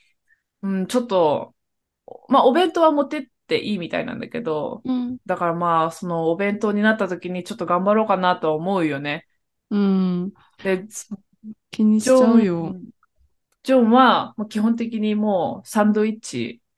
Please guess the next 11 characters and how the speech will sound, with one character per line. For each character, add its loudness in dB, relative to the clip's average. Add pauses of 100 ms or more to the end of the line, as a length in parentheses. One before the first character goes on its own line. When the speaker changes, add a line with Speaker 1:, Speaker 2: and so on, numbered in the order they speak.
(140)
Speaker 2:
う -12
ん。 -6
Speaker 1:
ピ 0
ー 2
ナ 2
ッ -16
ツ 0
バ 2
タ -2
ー -12
に、 -12